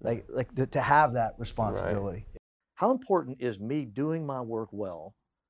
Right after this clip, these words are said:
Speaker 3: to the demonstration of the gospel in a work setting, especially from the eyes of someone who has not, who's not experienced the gospel? How important is that skill?
Speaker 1: Well, for me, I, w-, when I decided that I'd had enough of my old life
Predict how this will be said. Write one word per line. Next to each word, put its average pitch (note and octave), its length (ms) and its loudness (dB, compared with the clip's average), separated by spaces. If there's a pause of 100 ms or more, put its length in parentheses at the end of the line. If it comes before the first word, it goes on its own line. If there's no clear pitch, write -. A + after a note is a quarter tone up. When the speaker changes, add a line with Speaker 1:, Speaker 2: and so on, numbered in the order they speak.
(320)
Speaker 3:
to B2 440 2
the A2 100 -4
demonstration C3 920 -4
of A#2+ 100 -6
the A2 80 -6
gospel G2+ 640 -6
in G#2+ 80 -6
a G2+ 60 -8
work G#2+ 300 -6
setting, G2+ 480 -4 (200)
especially F3 540 -2
from A#2 180 -6
the A2 180 -6
eyes A#2+ 340 -2
of G#2 120 -12
someone A2 320 -8
who A2+ 160 -6
has G#2+ 220 -2
not, G#2 200 -10 (540)
who's A#2 140 -2
not A2+ 160 2
experienced G#2 440 -8
the F#2 80 -20
gospel? - 460 -18 (240)
How A#3+ 80 0
important B2 380 -2
is F2 80 -14
that - 200 -16
skill? - 460 -4 (1120)
Speaker 1:
Well, D3 280 12
for - 180 -2
me, D3+ 260 6
I, C#3+ 200 4 (100)
w-, C3+ 240 -4
when C3+ 220 4
I E3 340 4 (260)
decided B2 680 2
that G#2+ 260 0
I'd A2+ 140 6
had B2 140 6
enough A2+ 360 2
of G2+ 120 -2
my G#2 160 -2
old A#2 260 2
life F2+ 340 -10